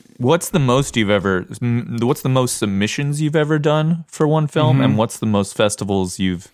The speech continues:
Speaker 1: kind of participated in for
Speaker 2: Per
Speaker 1: one
Speaker 2: film,
Speaker 1: film?
Speaker 2: you mean?
Speaker 1: Or ju-, or for just one film, like, what was
Speaker 2: Right,
Speaker 1: the
Speaker 2: right,
Speaker 1: high
Speaker 2: that's
Speaker 1: point?
Speaker 2: what, yeah.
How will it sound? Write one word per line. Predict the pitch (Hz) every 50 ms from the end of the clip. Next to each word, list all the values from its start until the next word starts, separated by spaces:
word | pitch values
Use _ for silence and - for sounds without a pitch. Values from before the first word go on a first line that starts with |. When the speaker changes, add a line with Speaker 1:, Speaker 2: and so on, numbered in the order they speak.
| _ _ _ _ _ _ _ _ _ _ -
Speaker 1:
kind | - - 95
of | 90 85
participated | - - 95 85 - - - 101 - - 95 82 - 87 80 78 80 80 73
in | 76 73 73 73 71 82 _ _ - - _ _ _ _ _ _ _ - -
for | - - 95 90
Speaker 2:
Per | 165 -
Speaker 1:
one | 165 -
Speaker 2:
film, | 156 139 135 151 170
Speaker 1:
film? | 185 185
Speaker 2:
you | 175 185 190
mean? | 202 214 220 220 190 - _ _ _ _ _ _ _ _ _ _ - - - _ _ _ _ -
Speaker 1:
Or | - 131 143
ju-, | 139 131 - 151 156
or | - 139 131
for | - - 139
just | 120 139 135 -
one | 123 110 110 110 107
film, | - - 87 73 69
like, | 76 80 -
what | 104 101 123
was | 165
Speaker 2:
Right, | 165 160
Speaker 1:
the | 160
Speaker 2:
right, | 160 151
Speaker 1:
high | -
Speaker 2:
that's | 135 135 123
Speaker 1:
point? | - 139
Speaker 2:
what, | 143 -
yeah. | 147 139 131 120 101 98